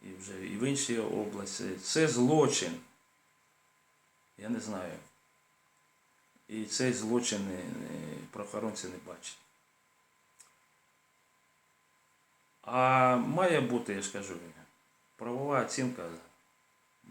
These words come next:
до нас з чотирнадцятого року, після ау-, після аудиту ці-, цього міністерства.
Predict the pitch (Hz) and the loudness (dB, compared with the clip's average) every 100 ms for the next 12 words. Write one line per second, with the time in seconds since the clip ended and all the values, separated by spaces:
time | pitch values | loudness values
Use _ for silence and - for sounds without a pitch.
0 | - 80 78 104 101 87 - 104 135 139 | -16 -14 -10 -6 -6 -6 -6 -6 -4 -4
1 | 117 - 95 90 82 - - 117 - 98 | -4 -6 -6 -8 -10 -14 -14 -12 -8 -6
2 | 95 92 - - 113 104 101 - 107 104 | -4 -6 -8 -12 -8 -6 -4 -2 -2 -4
3 | 98 92 - 82 - 87 85 - - 90 | -6 -12 -12 -12 -12 -12 -14 -18 -18 -18
4 | 87 92 87 85 87 87 - 87 - - | -16 -14 -14 -14 -14 -14 -16 -18 -20 -20